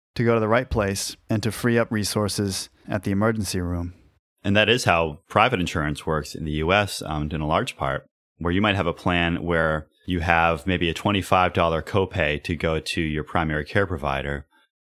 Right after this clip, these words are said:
Speaker 2: but then you have maybe, like, a two hundred fifty dollar copay to go to the emergency department. And not only that, but now there are many what are called urgent care facilities, which are less intensive than an emergency department,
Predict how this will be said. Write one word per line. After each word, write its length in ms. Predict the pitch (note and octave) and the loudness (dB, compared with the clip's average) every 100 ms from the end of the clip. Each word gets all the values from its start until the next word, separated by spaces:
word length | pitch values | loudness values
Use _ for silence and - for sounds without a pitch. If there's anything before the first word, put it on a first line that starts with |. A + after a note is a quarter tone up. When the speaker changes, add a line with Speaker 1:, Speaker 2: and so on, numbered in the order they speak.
| _ | _
Speaker 2:
but 140 | - D#2+ | -4 0
then 160 | E2+ | 0
you 100 | E2 | 0
have 480 | D#2+ E2+ D#2+ D#2 - _ | 2 2 2 -2 -10 _
maybe, 240 | F2+ F2 E2+ | -4 -2 0
like, 180 | D#2+ D#2+ | -2 -4
a 60 | |
two 180 | - G#2 | -4 -2
hundred 260 | F2+ D#2+ D2+ | 0 -2 0
fifty 340 | B2+ A#2+ G2 | 0 2 0
dollar 300 | E2+ D2+ D#2 | 2 0 0
copay 640 | - E2 - E2 D#2 D#2 F2 | -2 -4 -2 -2 0 -2 -10
to 120 | - | -8
go 140 | E2+ D#2 | -4 -2
to 60 | |
the 60 | D2 | -2
emergency 460 | D2+ A2 F#2+ - D#2 | 0 0 0 -4 -4
department. 500 | - D2 C2 C2 - _ _ - | -2 -4 -4 -8 -12 _ _ -4
And 100 | G#2+ | 0
not 100 | A#2 | 2
only 140 | F#2 | 4
that, 220 | F#2+ A#2+ - - | 4 2 0 -2
but 120 | F2 | 2
now 180 | G2+ A2+ | 4 4
there 140 | G#2+ | 4
are 60 | F2+ | 2
many 240 | F2+ F2+ | 2 2
what 140 | F2 E2+ | 0 0
are 80 | |
called 220 | E2+ E2+ - | 0 -2 0
urgent 340 | G#2+ - G2+ | 0 0 -2
care 240 | - D#2+ D2+ | 0 -2 -2
facilities, 640 | D#2+ - D2+ D2+ D2 C#2+ | -6 -4 -4 -4 -6 -6
which 220 | D#2 D2+ - | -6 -6 -2
are 320 | D#2+ D2+ D2 _ _ _ - | 0 0 -4 _ _ _ 0
less 220 | G#2 G2+ | 0 2
intensive 420 | F#2 G#2+ F#2+ G2 | -2 0 0 -2
than 120 | F2+ D#2+ | -2 0
an 60 | |
emergency 440 | E2 F#2 G2 - - | 0 0 0 -4 -6
department, 600 | D#2+ E2+ D2 D2+ - | -4 -2 -2 -2 -6